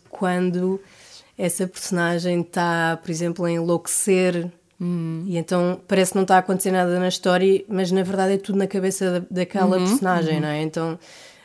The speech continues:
Speaker 1: por exemplo, a vegetariana da Han Kang,
Speaker 2: Uhum.
Speaker 1: acontece isso.
Speaker 2: Sim,
Speaker 1: E o que é
Speaker 2: gostei
Speaker 1: mais,
Speaker 2: muito.
Speaker 1: e o que é mais impressionante, por exemplo, nesse livro, é que se tu pensares,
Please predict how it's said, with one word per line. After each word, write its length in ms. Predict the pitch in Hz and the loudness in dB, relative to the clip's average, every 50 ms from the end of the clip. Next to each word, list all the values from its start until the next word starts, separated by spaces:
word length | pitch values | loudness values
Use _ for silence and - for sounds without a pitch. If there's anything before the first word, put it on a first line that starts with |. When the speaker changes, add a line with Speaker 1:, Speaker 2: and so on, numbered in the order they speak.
| _ _ | _ _
Speaker 1:
por 100 | _ - | _ -6
exemplo, 420 | 175 170 180 180 170 175 165 160 165 | -2 0 2 0 0 0 0 2 2
a 60 | 165 | 2
vegetariana 880 | 160 - - - - 185 180 180 185 185 190 185 180 175 170 165 160 160 | 2 0 -2 2 2 4 4 8 8 10 10 10 8 6 4 2 2 0
da 140 | 156 160 156 | 0 0 -2
Han 340 | 147 165 170 165 165 185 202 | 0 0 0 2 4 6 6
Kang, 260 | 185 175 175 170 170 | 6 6 6 6 4
Speaker 2:
Uhum. 60 | 165 | 4
Speaker 1:
acontece 540 | 170 180 170 165 180 175 175 - - 196 190 | 2 2 2 4 4 4 4 4 2 2 2
isso. 160 | 202 196 - | 2 2 0
Speaker 2:
Sim, 120 | - - 208 214 | 2 4 6 8
Speaker 1:
E 60 | 226 | 8
o 60 | 233 | 6
que 100 | - - | 8 6
é 40 | 240 | 6
Speaker 2:
gostei 100 | 214 185 | 6 8
Speaker 1:
mais, 200 | 185 185 175 165 | 6 6 6 4
Speaker 2:
muito. 160 | 165 170 - - - - - - _ - | 2 -2 -6 -10 -14 -20 -20 -10 _ 4
Speaker 1:
e 120 | 202 208 | 4 4
o 20 | 208 | 4
que 140 | 208 - 220 | 4 4 4
é 60 | 214 | 6
mais 280 | 214 208 196 202 196 208 | 6 6 6 6 6 6
impressionante, 600 | 208 208 208 - - 214 196 196 190 185 190 190 | 4 4 2 0 2 4 4 4 4 4 2 0
por 80 | - | 2
exemplo, 260 | 185 190 185 175 175 | 2 2 2 4 4
nesse 400 | 180 196 202 220 214 220 - - | 4 4 4 4 4 2 -2 0
livro, 500 | 196 190 190 185 165 170 165 185 220 233 - _ _ | 0 0 0 0 -2 -2 -2 -2 -4 -4 -8 _ _
é 160 | - 202 202 | -4 -4 -4
que 320 | 196 196 - - 220 208 190 | -4 -4 -2 0 2 2 2
se 120 | 190 - - | 0 0 -4
tu 100 | - 196 | -4 -4
pensares, 680 | 202 202 202 202 196 - 202 180 165 175 180 - | -2 0 0 0 0 0 0 2 2 0 0 -4